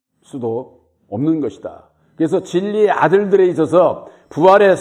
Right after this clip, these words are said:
음, 믿음과 소망을 가진 자는 그걸 얘기하기 전에 먼저 내가 나를 십자가에 못 박겠다고 하는 이 전제가 있어야 된다고 말이에요, 전제가.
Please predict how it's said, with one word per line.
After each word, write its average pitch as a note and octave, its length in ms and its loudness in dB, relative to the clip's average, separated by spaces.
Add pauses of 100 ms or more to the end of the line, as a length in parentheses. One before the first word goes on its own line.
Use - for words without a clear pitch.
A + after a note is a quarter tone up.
(280)
음, C#3+ 320 -12 (500)
믿음과 F#3+ 440 0
소망을 G3+ 840 0 (280)
가진 F3+ 300 -4
자는 E3+ 440 0 (400)
그걸 F#3+ 400 0
얘기하기 F3+ 440 2
전에 D#3 240 0
먼저 D3 320 -2
내가 C3+ 500 -4 (600)
나를 B2+ 320 -2
십자가에 C#3+ 680 -6
못 B2+ 240 -12
박겠다고 D#3 560 -2
하는 A#2+ 300 -8
이 F3 160 -10
전제가 G3+ 800 0
있어야 F3 240 -6
된다고 G#2+ 340 -10
말이에요, G2 180 -18
전제가. G2+ 540 -16